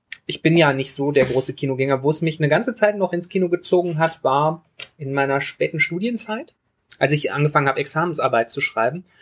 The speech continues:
Äh, dann war immer, äh, dann war ich tatsächlich einmal die Woche im Kino, und zwar Sneak Preview.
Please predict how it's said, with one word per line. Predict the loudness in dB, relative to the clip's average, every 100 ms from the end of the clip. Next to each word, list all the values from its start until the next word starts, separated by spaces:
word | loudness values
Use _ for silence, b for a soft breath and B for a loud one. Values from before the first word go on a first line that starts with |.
| b b -2
Äh, | 4 4
dann | 4 0 4
war | 6 6 4
immer, | 2 4 4 4 2 0
äh, | 2 4 4 2 -4 -16 -6
dann | -4 0
war | 0
ich | -2 -8 -12
tatsächlich | -4 -2 -2 -2
einmal | -2 -2
die |
Woche | -2 -4
im | -8
Kino, | -6 -4
und | -4 -4
zwar | 2 2
Sneak | 2 -10
Preview. | -6 -6 -6